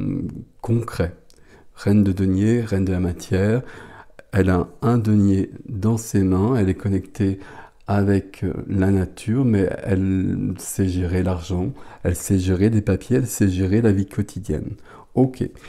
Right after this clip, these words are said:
ici, reine de denier demande prendre à pr-, un, deux, trois, demande à prendre soin de soi,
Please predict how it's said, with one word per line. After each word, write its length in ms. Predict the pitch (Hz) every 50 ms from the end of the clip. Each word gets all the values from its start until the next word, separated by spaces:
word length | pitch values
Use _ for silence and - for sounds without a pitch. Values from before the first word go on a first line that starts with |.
| - - - - - -
ici, 560 | 117 123 127 - - - - 147 156 156 - - - - - - - 113
reine 320 | - 104 117 123 135 139
de 80 | 131 131
denier 640 | 120 123 120 117 113 117 120 123 127 139 143 147 143 - - - - - 98 95 - - - -
demande 500 | 90 110 107 104 107 113 117 117 113 113
prendre 400 | - - - 131 127 131 123 -
à 120 | - 113 98
pr-, 220 | 101 - - - - - - - - _ _ _ _ _ _ - - - - -
un, 100 | 117 101
deux, 180 | 90 104 95 90
trois, 400 | - - - - 123 131 151 165 - - - - - - -
demande 340 | 107 104 110 117 120 120
à 80 | 113 101
prendre 400 | - - - 127 117 113 101 101
soin 300 | 101 - - - 147 147
de 140 | 147 127 104
soi, 560 | - - - - - - 85 98 117 156